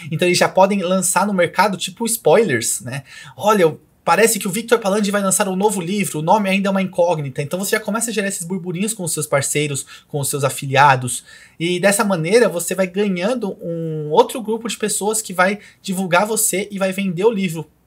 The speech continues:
pra você, que vai te ajudar a vender esse livro. Então você tira também um pouco o peso das suas costas e você coloca um pouco na, na carga dessas pessoas, que pra eles, claro, não vai ser responsabilidade nenhuma. Afiliado, se vendeu, se não vendeu, você não tem como cobrar, que ele não é um funcionário seu,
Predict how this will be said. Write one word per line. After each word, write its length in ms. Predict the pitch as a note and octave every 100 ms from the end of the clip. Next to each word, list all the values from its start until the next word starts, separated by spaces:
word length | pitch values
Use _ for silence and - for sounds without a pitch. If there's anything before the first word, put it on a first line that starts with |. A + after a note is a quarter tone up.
| _ _
pra 160 | C#3+ C#3
você, 320 | C3+ - G#2
que 100 | -
vai 100 | C3
te 120 | -
ajudar 380 | C#3 D#3 C#3+ A3+
a 20 |
vender 360 | F#3+ E3+ C#3+ C3+
esse 220 | C3 -
livro. 320 | B2 G#2+ G2+ - - - -
Então 180 | C#3+ F3
você 100 | F#3+
tira 200 | F#3+ G#3
também 180 | G#3+ G3
um 60 |
pouco 260 | F#3 F3+ E3
o 60 |
peso 240 | D#3+ D#3 D#3
das 120 | C#3
suas 260 | - B2 -
costas 500 | C3 G#3+ A#3+ C#3+ - - -
e 60 | D3+
você 180 | D#3 F3
coloca 300 | E3+ E3+ F#3+
um 60 | F#3
pouco 320 | F3 F3+ F#3+
na, 240 | F#3 F#3
na 160 | F3+ F#3
carga 260 | - F3
dessas 220 | F3+ F3 F#3+
pessoas, 580 | E4+ - B3+ A#3 - -
que 120 | -
pra 160 | A#3+ C4
eles, 200 | B3+ A#3+
claro, 360 | - A3+ B2+ - -
não 80 | D#3+
vai 100 | E3
ser 80 | F3
responsabilidade 720 | E3+ F3 D#3+ D#3+ D#3+ D#3 D3+
nenhuma. 420 | E3 D#3 A#3+ D4 - - - -
Afiliado, 460 | - - F#3+ F#3 G3
se 140 | F#3
vendeu, 280 | E3+ E3 G#3
se 120 | G#3
não 100 | F3+
vendeu, 380 | D3+ C3 D3+ A#3+
você 200 | D3+ F3+
não 120 | G3
tem 100 | A#3
como 160 | A#3+ G#3
cobrar, 360 | - E3+ B2
que 100 | -
ele 80 | D3+
não 60 | B3
é 20 |
um 40 |
funcionário 560 | A#3 F#3+ F3+ E3+ D3 C3+
seu, 300 | - G#2+